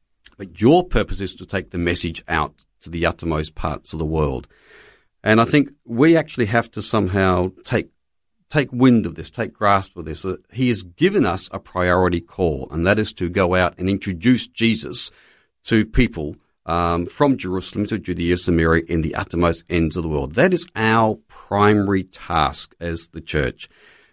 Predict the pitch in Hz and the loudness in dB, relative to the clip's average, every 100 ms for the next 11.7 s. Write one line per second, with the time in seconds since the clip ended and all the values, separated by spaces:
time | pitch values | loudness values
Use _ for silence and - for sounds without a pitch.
0 | _ 92 170 92 160 147 - 120 117 117 | _ 2 4 2 0 0 4 4 4 0
1 | - 104 98 98 90 151 190 95 92 113 | -2 0 2 0 4 4 4 2 2 2
2 | 139 _ _ _ _ - 175 190 180 170 | -2 _ _ _ _ 0 4 6 6 4
3 | 196 202 - 139 131 120 110 - 98 - | 2 2 6 6 6 2 2 -2 -6 -4
4 | 101 107 107 - _ _ 110 - - 208 | -8 0 0 0 _ _ -8 -4 0 2
5 | 233 190 139 143 139 131 - - 113 110 | 2 -2 -2 -2 0 -2 -4 -8 -8 0
6 | 113 113 110 - _ _ 104 90 127 123 | 2 2 -2 -8 _ _ -8 2 4 8
7 | 113 110 107 - 98 92 92 92 73 58 | 8 8 6 4 0 2 4 4 2 -4
8 | 67 80 - 151 147 135 135 123 - - | -4 -8 -4 0 2 4 4 4 0 -6
9 | 101 104 95 104 110 131 123 117 - 120 | -4 -2 0 2 4 6 4 2 0 2
10 | 127 123 73 - - - _ _ _ 85 | 2 0 -12 -8 -8 -8 _ _ _ -6
11 | 82 82 - 101 90 87 85 | -4 -4 -6 -2 2 4 2